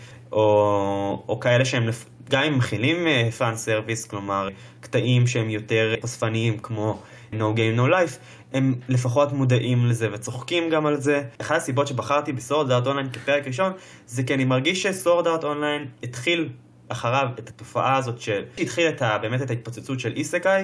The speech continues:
וזו תופעה כל כך נרחבת, שהיום אם אני הייתי מתחיל רק לראות אנימה,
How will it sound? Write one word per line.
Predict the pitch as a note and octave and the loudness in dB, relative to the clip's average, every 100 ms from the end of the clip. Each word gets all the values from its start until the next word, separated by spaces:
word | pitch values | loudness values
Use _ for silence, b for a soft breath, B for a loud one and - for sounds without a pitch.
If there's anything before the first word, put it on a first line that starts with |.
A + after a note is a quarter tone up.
| F#3+ B - | -2 B -14
וזו | A2+ B2+ B2 B2 A#2+ | -4 2 2 2 -4
תופעה | A#2+ B2+ E3 F#3+ | -4 -2 0 0
כל | F#3+ F#3 F#3 | 2 2 2
כך | F#3+ | -2
נרחבת, | D3+ A#2 A2 F3 E3 C3+ - B B | -2 -2 0 0 2 2 0 B B
שהיום | - B2 C#3 F3 | -2 2 2 2
אם | E3 | 0
אני | C3+ | 0
הייתי | A#2+ C3+ D3 | 0 0 -2
מתחיל | A#2+ G#2+ - D#3 | -2 -4 -6 -6
רק | C#3+ C3+ | -4 -2
לראות | A#2+ D3 | -2 0
אנימה, | D3+ F#3 D#3+ | 0 -2 0